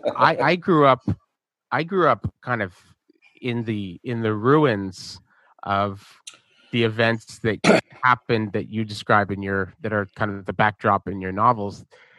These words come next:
Speaker 2: I grew up in this, uh, you know, city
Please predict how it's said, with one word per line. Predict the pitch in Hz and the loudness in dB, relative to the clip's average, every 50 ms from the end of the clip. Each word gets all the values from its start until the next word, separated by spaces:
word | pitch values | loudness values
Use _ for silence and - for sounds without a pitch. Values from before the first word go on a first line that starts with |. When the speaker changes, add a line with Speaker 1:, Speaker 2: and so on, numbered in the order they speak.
| _ _ _ | _ _ _
Speaker 2:
I | - 110 120 | -2 -2 0
grew | 127 127 123 123 | 2 2 4 4
up | 113 110 - 113 | 4 2 0 -6
in | - 107 104 101 101 101 92 | -8 -6 -6 -6 -6 -6 -6
this, | 95 98 95 87 - - - - - _ _ _ _ _ _ _ _ _ _ _ | -6 -6 -6 -6 -10 -14 -20 -20 -20 _ _ _ _ _ _ _ _ _ _ _
uh, | - 107 101 98 - - - - - _ | -14 -12 -12 -12 -14 -16 -18 -20 -20 _
you | - 113 104 | -18 -18 -18
know, | - - _ _ _ | -18 -20 _ _ _
city | - - - - 139 127 120 120 117 117 113 107 | -20 -20 -8 -4 -2 -2 0 0 0 -2 -2 -4